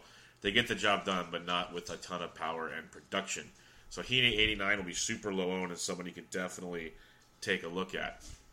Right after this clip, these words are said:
And the last guy in the seven, seven to nine K range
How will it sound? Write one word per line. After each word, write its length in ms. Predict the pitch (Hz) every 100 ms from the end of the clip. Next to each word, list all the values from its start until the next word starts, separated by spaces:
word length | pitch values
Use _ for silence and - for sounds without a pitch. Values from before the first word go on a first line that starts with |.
| - - - - - - _ -
And 80 | 101
the 60 |
last 340 | 107 120 127 -
guy 160 | 123
in 80 | 120
the 60 | 104
seven, 360 | - 117 110 101
seven 300 | - 120 110
to 60 | 104
nine 220 | 101 104
K 200 | 101 104
range 500 | 98 98 98 98 95